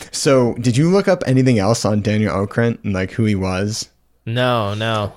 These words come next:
Speaker 1: So that dude's actually pretty interesting. And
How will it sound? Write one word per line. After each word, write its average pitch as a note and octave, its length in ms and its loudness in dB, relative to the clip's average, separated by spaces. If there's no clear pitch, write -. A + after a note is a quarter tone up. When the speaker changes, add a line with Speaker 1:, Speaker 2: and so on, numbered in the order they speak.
Speaker 1:
So - 220 0
that C3+ 200 4
dude's D3 240 0
actually A#2 540 2
pretty A#2 500 0
interesting. A#2+ 880 0
And G2+ 520 2